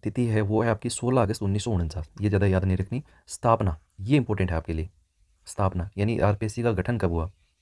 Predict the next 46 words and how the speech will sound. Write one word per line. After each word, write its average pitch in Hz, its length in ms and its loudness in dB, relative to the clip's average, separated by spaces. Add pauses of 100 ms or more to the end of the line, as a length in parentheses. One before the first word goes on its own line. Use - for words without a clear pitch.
(340)
प्रभावी 110 320 2
कब 107 140 0
से - 140 -2
हुआ, 80 180 -2 (240)
तो 98 60 -4
ये 120 120 4
डेट 110 160 4
आती 104 180 0
है 104 40 -2
आपकी 104 140 -6
बीस 110 380 0
अगस्त 101 260 -2
उन्नीस 95 260 -2
सौ 117 60 -2
उनचास। 82 400 -4
ये 107 200 2
very 107 240 4
important 95 320 -2
है, 104 80 0
इसको 101 200 -4
आप 95 120 0
याद 87 180 -2
रखिएगा, 85 420 -8
स्टार 98 260 0
लगा 90 140 -4
सकते 85 280 -10
हैं 95 120 -10 (640)
कि 104 80 0
आरपीएससी 110 380 0
का 113 80 2
गठन 104 220 0
कब 107 120 2
हुआ, 104 160 4
बीस 107 320 2
अगस्त 95 280 -2 (260)
उन्नीस 104 200 -2
सौ 139 80 2
उनचास 85 360 0
को। 80 200 -10 (1080)
इसके 147 200 4
बाद 139 140 8
देखिएगा, 131 260 4
नेक्स्ट 117 260 0
बात 120 160 2
है 123 100 0
कार्यकाल। 92 440 2